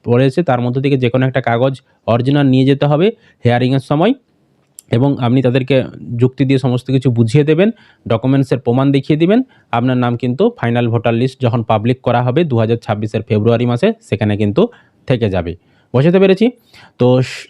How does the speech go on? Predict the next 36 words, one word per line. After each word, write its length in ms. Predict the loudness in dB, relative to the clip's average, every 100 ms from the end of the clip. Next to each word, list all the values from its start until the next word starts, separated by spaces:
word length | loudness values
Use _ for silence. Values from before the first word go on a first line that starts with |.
| _
আর 200 | -4 -2 -2
একটা 220 | -2 0
জিনিস, 260 | 2 2 0 -4
যে 140 | -2 0 0
এখন 220 | -4 0 2
যাদের 220 | 2 2
যাদের 180 | 2 2
নাম 140 | 2 2
বাদ 160 | 0 2
যাচ্ছে, 300 | 0 0 0
মৃত 200 | 0 2
ভোটার, 280 | 2 0 0
স্থানান্তরিত 460 | -2 0 0 0 0
ভোটার, 220 | 0 0 -2
তাদের 240 | 0 2
নামের 360 | 2 0 0 2
লিস্ট 240 | 0 -2
কিন্তু 200 | -4 -2
প্রতিটা 420 | -2 -2 -2 0 0 -2 -14 -20 -20 -12
বিএলও, 420 | -2 2 4 2 -2 _ _ -2
মানে, 100 | 0
আপনাদের 280 | 0 0 0
বুথ 240 | 0 0 2
লেভেল 280 | 2 2 0 -4
যারা 200 | -2 2 0
অফিসার 420 | 0 -2 -2 -2
রয়েছেন, 320 | -2 -2 -2 -6
আহ, 540 | -4 -2 2 2 2 0 -2
প্রতিটা 260 | -4 -2 0
বুথে 260 | 0 2 2
বুথে 200 | 4 2
কিন্তু 200 | 0 -2
সেগুলো 260 | 0 2 0
টাঙানোর 460 | 0 -2 0 2 2
নির্দেশ 240 | 2 2 0
দিয়েছে। 300 | -2 -4 -6